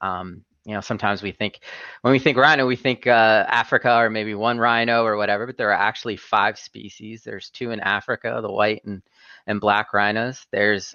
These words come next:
uh, one in Nepal and India called the greater one-horned rhino. And there are two species in Indonesia that are the most critically endangered, the Sumatran rhino, which there's less than eighty,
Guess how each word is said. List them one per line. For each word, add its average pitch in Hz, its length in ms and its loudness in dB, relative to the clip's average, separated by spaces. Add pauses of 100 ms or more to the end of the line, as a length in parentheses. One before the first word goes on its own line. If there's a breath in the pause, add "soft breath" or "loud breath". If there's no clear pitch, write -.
uh, 104 220 4
one 120 400 0
in 110 240 -4
Nepal 110 400 2
and 98 160 -4
India 127 480 -8 (140)
called 104 180 -6
the 107 60 -6
greater 107 340 0
one-horned 113 440 -2
rhino. 135 380 0 (480 loud breath)
And 123 140 2
there 127 140 6
are 120 60 4
two 165 260 -6
species 127 580 -6
in 117 160 -4
Indonesia 110 640 -4
that 101 180 -2
are 101 80 -4
the 104 80 -6
most 101 220 -6
critically 104 420 0
endangered, 92 540 -8
the 92 100 -10
Sumatran 98 500 -2
rhino, 98 380 0
which 90 140 -8 (100)
there's 92 300 -10
less 92 300 -8
than 98 340 -10
eighty, 110 420 -4